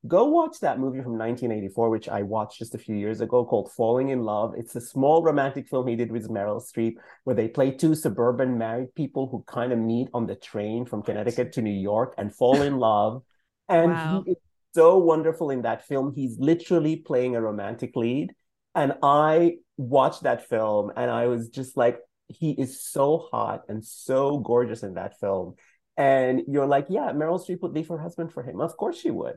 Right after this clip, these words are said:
Speaker 3: <laughs> There you go.
Speaker 1: <laughs> Yeah. Manuel, we could talk to you all day. This has been so fun. Um, uh, but since we usually, at this point in the podcast,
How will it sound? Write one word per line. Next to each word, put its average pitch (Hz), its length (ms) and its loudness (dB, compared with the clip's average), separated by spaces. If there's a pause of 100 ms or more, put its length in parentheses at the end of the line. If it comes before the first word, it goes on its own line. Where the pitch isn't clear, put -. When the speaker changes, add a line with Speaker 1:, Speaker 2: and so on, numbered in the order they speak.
(100)
Speaker 3:
<laughs> 247 1400 0 (840)
There 139 140 -18
you 147 100 -14
go. 165 360 -10 (440)
Speaker 1:
<laughs> - 360 -10 (1040)
Yeah. - 240 -4 (300)
Manuel, 165 500 8
we 170 120 4
could 175 180 -2
talk - 260 0
to 240 60 -2
you 143 140 2
all 113 280 2
day. 117 480 0
This 113 200 -8
has 139 120 -6
been 120 200 -2
so 123 300 4
fun. 113 420 0
Um, 101 580 -2 (500)
uh, 120 320 8
but 139 200 0
since 196 340 2
we 165 160 4
usually, 196 500 6
at 123 200 2
this 156 160 -6
point 143 340 -2
in 123 160 -2
the 120 80 -6
podcast, 120 640 -2